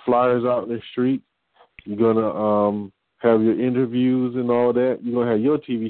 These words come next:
show, but you'll have interviews and all that. And that might even help draw more people out to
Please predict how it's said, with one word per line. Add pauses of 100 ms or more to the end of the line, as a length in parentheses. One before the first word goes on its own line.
show,
but
you'll
have
interviews
and
all
that. (600)
And (160)
that
might
even
help
draw
more
people
out (720)
to